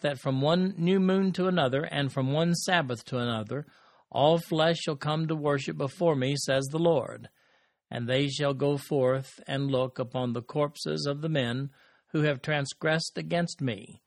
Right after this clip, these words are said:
For their worm does not die, and their fire is not quenched.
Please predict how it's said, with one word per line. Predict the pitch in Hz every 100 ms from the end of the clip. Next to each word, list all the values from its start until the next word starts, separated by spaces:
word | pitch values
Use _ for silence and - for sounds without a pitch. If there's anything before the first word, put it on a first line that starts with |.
| _ _ _ _
For | 123
their | 123 139
worm | 135 147 160
does | 151 147
not | 160 165 165
die, | 143 120 117 139 -
and | 139 139 139
their | 139
fire | 131 - 160 143 143
is | 139
not | 143 143 175
quenched. | - 180 110 - -